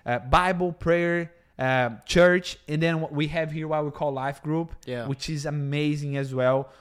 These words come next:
Speaker 1: for you to have fellowship with other believers. And then just daily life with, uh, some other friends,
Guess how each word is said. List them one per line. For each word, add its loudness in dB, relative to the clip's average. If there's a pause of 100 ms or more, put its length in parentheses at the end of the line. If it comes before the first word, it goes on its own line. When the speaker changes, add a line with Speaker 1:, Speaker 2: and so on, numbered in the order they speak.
(140)
Speaker 1:
for 0
you 0
to -6
have -2
fellowship -4
with -6
other -4
believers. -4 (420)
And -2
then -2
just -6
daily 0 (200)
life -2
with, -4
uh, -4
some -8
other -2
friends, -8